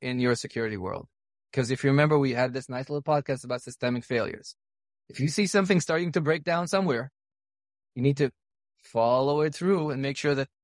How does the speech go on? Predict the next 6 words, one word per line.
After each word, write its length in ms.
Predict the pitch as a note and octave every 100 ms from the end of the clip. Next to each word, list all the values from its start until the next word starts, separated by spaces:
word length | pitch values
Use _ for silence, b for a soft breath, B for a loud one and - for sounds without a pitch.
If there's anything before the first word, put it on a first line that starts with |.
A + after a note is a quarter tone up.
| _ _ -
what 220 | B2 D#3
are 80 | F3+
the 100 | E3
consequences 880 | D3+ D3+ E3 C3+ A#2+ A2 G#2 G#2+ - _ _ _ -
of 200 | A#2+ A2
relaxing 720 | A#2 B2+ C3 C3+ D3 B2+ B2